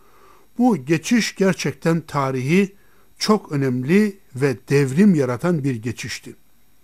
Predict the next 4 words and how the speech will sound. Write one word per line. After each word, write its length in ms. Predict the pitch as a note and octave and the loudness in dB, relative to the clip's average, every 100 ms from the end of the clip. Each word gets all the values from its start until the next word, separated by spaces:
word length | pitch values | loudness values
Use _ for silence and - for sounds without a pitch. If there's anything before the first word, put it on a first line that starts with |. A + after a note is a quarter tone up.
| _ _ _ | _ _ _
Pavlos'un 580 | - C3+ D#3+ E3 F#3+ C#3 - - - _ B2 | -2 0 2 2 0 0 -6 -20 -20 _ -2
Avrupa'ya 580 | C3+ F#3 F#3+ D#3+ D3 | 2 2 2 0 2
geçişiyle 680 | C3 B2+ - - C4 A3+ B2+ - _ - - - | 0 -4 -6 -2 0 0 -2 -8 _ -20 -18 -4
Avrupa 520 | C3 D#3+ A3+ - | 0 2 2 0